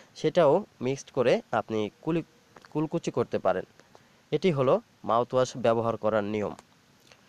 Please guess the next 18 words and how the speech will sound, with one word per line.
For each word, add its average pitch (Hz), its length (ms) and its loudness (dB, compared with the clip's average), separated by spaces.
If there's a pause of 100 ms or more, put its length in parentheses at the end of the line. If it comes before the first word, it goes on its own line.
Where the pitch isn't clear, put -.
(960)
এছাড়া 196 360 0
ভিউয়ার্স, 165 400 2 (760)
এখানে 165 300 2
দেখতে 143 240 0
পাচ্ছেন 135 500 0 (120)
কারো 120 180 4
কারো 131 380 2 (500)
আক্কেল 135 380 0
দাঁত 175 200 2
ওঠার 143 220 -4
সময় 151 300 0
ব্যথা 113 340 2
হয়ে 123 160 0
থাকে। 107 360 -4 (500)
যেহেতু 135 340 0
আক্কেল 131 360 2
দাঁত 127 180 2 (320)
অনেক 123 240 0